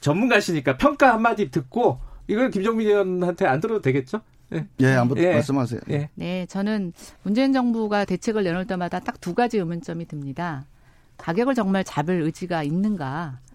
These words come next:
Speaker 1: 의지?
Speaker 3: 왜냐하면 가격
Speaker 1: 음.
Speaker 3: 잡는 정책이 아니라 정말 이상한 풍선 효과라든가 역효과가 나오는 정책만 마구마구 쏟아내놓고
Speaker 1: 네.
Speaker 3: 있습니다.
Speaker 1: 두 번째는?
Speaker 3: 두 번째는
Speaker 1: 네.
Speaker 3: 그런데 계속 내놓잖아요.
Speaker 1: 네.
Speaker 3: 그러면 이게 정말 효과가 있다고 믿는 것인가?
Speaker 1: 음.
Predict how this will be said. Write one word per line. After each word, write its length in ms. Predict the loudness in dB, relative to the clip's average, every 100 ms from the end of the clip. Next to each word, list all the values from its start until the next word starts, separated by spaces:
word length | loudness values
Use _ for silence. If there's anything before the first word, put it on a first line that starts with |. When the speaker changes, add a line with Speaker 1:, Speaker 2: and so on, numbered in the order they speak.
| _
Speaker 1:
의지? 120 | -4
Speaker 3:
왜냐하면 300 | -2 0 -2
가격 300 | -2 0 0
Speaker 1:
음. 60 | 0
Speaker 3:
잡는 320 | 2 4 2
정책이 440 | 2 -2 -2 -2 0
아니라 360 | -2 0 0
정말 300 | 0 -2 -2
이상한 560 | -2 0 0 2 -2 -4 -10 -20 -20
풍선 400 | 0 2 4 4
효과라든가 1400 | 2 0 0 0 0 -2 -12 -20 -20 _ -6 -2 0 0 0
역효과가 540 | 0 0 -2 0 0
나오는 320 | 2 0 0 -2
정책만 540 | -4 -4 -4 -2 0
마구마구 520 | 2 2 4 2 2
쏟아내놓고 460 | -2 0 2 2 2
Speaker 1:
네. 60 | -2
Speaker 3:
있습니다. 500 | -4 -6 -4 -6 -8 -8
Speaker 1:
두 120 | -2
번째는? 280 | 0 0 -2
Speaker 3:
두 60 |
번째는 600 | 0 0 0 -2 0 -2 -2
Speaker 1:
네. 220 | -6 -6 -14 -20 -20 -20 -20 -14
Speaker 3:
그런데 220 | 0 2 4
계속 200 | 4 2
내놓잖아요. 680 | 2 0 -2 -2 -2 -4 -4
Speaker 1:
네. 200 | -6 -4
Speaker 3:
그러면 260 | -2 -2 -2
이게 500 | -4 2 2 4 0
정말 380 | 0 0 2 2
효과가 360 | 2 4 4 4
있다고 340 | 2 0 0
믿는 280 | 2 2 2
것인가? 720 | 2 -2 -4 -6 -4 -6 -6 -6
Speaker 1:
음. 460 | -6 -4 -6 -8